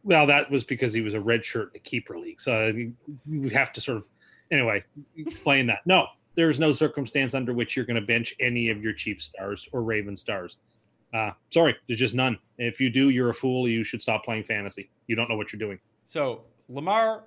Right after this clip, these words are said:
Speaker 2: Mahomes, play them both. Hollywood Bl-, Brown, play him. Kelce and Watkins, play him. Play them,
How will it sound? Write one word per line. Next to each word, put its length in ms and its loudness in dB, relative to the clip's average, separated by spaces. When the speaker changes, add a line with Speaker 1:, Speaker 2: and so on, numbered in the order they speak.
Speaker 2:
Mahomes, 560 -6
play 160 -6
them 160 -8
both. 360 -12
Hollywood 440 -6
Bl-, 180 -6
Brown, 400 -6
play 260 -2
him. 320 -4
Kelce 420 -2
and 140 -6
Watkins, 400 -4
play 200 -6
him. 200 -12
Play 180 -6
them, 180 -8